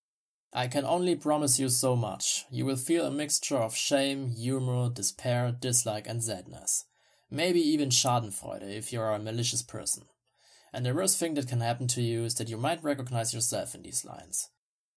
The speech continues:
If so, I hope I can show you that you're not alone, and that there's a way out. Toby! Great to see you! How are you, my best friend? I'm fine, what about you?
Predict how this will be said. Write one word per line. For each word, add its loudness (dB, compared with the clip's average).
If 0
so, 6
I 4
hope 4
I 4
can 2
show 4
you 0
that 0
you're -4
not 0
alone, -2
and -2
that 0
there's -2
a -10
way -4
out. -8
Toby! 6
Great 2
to 0
see 4
you! 0
How 0
are 0
you, -2
my 2
best 4
friend? -4
I'm -2
fine, 0
what 0
about -2
you? -6